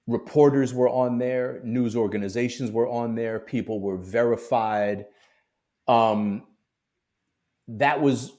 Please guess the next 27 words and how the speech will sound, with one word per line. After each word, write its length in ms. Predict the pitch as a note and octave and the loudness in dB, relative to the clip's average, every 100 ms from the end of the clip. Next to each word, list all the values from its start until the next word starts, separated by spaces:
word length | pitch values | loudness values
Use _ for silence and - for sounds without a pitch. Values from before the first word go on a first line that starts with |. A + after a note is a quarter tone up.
| _ _ _ _ _ _ _ _ _ _ _ _ _ | _ _ _ _ _ _ _ _ _ _ _ _ _
what 240 | - A2+ C#3 | -4 2 4
I 120 | C3 | 4
use. 480 | B2 D3 F3 B2 D#3 | 2 0 0 -2 0
You 80 | E3 | 0
know, 100 | G#2+ | 0
I'm 200 | C#3 C#3+ | 0 0
a 40 | |
news 360 | B2+ D3+ C#3 G#2+ | 2 2 2 -2
junkie, 520 | G#2 F2 - C2+ - - | -6 -8 -12 -18 -18 -10
and 160 | A2 | -8
I, 400 | G#2 G#2 G2+ G2 - - | -6 -4 -6 -8 -12 -8
I, 480 | G2+ G2+ F#2+ G2 - _ _ _ _ _ _ _ _ _ _ | -6 -4 -4 -6 -12 _ _ _ _ _ _ _ _ _ _
particularly 720 | C3+ - C#3 D3+ B2+ A#2+ - | -8 -2 0 0 -2 -4 -10
in 160 | C3+ A2+ | -8 -6
the 100 | G2+ | -6
Trump 400 | - - G3+ - | -6 -4 -4 -2
years, 280 | A#2+ A2 - | -2 -2 -6
could 280 | - B2 - - | -8 -8 -10 -20
hardly 380 | - D3 B2 A#2 | 2 2 4 -2
tear 260 | - C3 | -4 -4
myself 420 | A#2+ A2 - A#2 B2 | -2 -4 -2 -4 -2
away 280 | A2+ C#3+ | 0 0
from 300 | B2 C3 G#2+ | 0 -4 -2
the 260 | G#2 G2 F#2 - _ _ _ _ _ _ _ _ _ _ | 0 -2 -4 -14 _ _ _ _ _ _ _ _ _ _
news 320 | - C#3 F#3+ - | -2 2 2 0
cycle 380 | C3 G2+ A2+ | 0 0 -2
because 440 | G2 G2+ B2+ G2+ | -4 -4 -2 -4